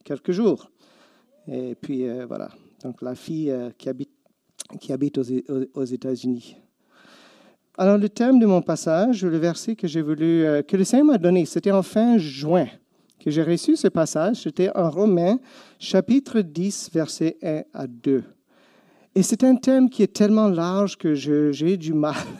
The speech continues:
<laughs> à savoir, à savoir où m'orienter, parce que quand on, quand on traite des passages comme ça, qui sont riches, qui sont vastes, donc j'ai, j'ai, j'ai beaucoup,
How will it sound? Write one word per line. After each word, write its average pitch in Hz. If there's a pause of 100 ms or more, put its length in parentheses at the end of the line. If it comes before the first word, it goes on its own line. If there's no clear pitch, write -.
(200)
<laughs> 254
à -
savoir, - (580)
à 175
savoir 165
où 208
m'orienter, 180
parce 165
que -
quand 180
on, 139 (220)
quand 190
on 170
traite 196
des 160
passages 160
comme 143
ça, 165
qui 147
sont 139
riches, 160
qui 135
sont 139
vastes, 151 (500)
donc 156
j'ai, 151
j'ai, 147
j'ai 151
beaucoup, 175